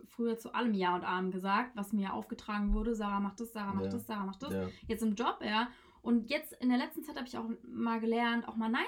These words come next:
Speaker 1: zu sagen, mal zu sagen so, nee, das, dafür hab ich jetzt einfach gerade keine Zeit, es tut mir leid,
Speaker 2: Ja.
Speaker 1: das muss jetzt gerade irgendwie jemand anderes machen.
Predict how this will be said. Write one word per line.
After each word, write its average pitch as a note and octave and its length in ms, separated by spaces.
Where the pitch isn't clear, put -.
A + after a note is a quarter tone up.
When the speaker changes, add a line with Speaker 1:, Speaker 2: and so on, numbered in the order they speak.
Speaker 1:
zu B3+ 120
sagen, A3 220
mal G#3+ 120
zu G#3 100
sagen A3 200
so, A3 220
nee, D4 400
das, - 300
dafür A#3+ 300
hab C4 100
ich B3 80
jetzt B3 140
einfach B3+ 240
gerade B3 240
keine A3+ 280
Zeit, F4 320
es - 80
tut - 180
mir A3+ 100
leid, D4 380
Speaker 2:
Ja. G3 240
Speaker 1:
das A#3+ 180
muss B3+ 140
jetzt A#3+ 180
gerade A3+ 200
irgendwie A3 220
jemand G#3 260
anderes D#4 380
machen. D4 260